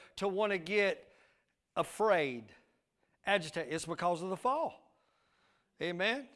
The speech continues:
I mean, you're, you're, you're, you're human. And that's why Jesus had to say, "Do not let your heart be troubled."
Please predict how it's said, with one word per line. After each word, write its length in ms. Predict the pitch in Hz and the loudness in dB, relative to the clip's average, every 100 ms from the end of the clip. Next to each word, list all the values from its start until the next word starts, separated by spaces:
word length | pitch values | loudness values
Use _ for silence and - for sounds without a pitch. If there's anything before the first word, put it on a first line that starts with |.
| _ - | _ -6
I 100 | 170 | -4
mean, 400 | 196 196 180 147 _ _ | -2 -2 -4 -8 _ _
you're, 260 | 170 226 180 151 _ | -4 -2 -2 -8 _
you're, 220 | 185 202 165 | -12 -10 -8
you're, 240 | 196 208 | -4 -4
you're 260 | 185 220 202 | -4 -4 -4
human. 580 | - 339 359 254 131 - _ _ _ _ _ _ _ _ _ _ _ - | 0 2 2 0 -4 -10 _ _ _ _ _ _ _ _ _ _ _ -2
And 160 | 208 | 2
that's 180 | 233 240 | 2 2
why 200 | 247 233 | 2 0
Jesus 420 | 180 285 277 226 | 0 0 0 0
had 220 | 220 220 | 2 2
to 80 | 196 | 2
say, 420 | - 226 208 208 202 - 165 | 2 4 4 4 -2 -12 -4
"Do 180 | 214 | -2
not 720 | 190 190 233 285 214 - - - _ - | -2 -2 4 6 6 4 -8 -20 _ -2
let 200 | 208 196 | 0 0
your 200 | 202 180 | -2 0
heart 320 | 214 220 170 | 2 2 2
be 120 | 202 | -4
troubled." 500 | 196 226 214 151 127 | 0 4 6 4 -6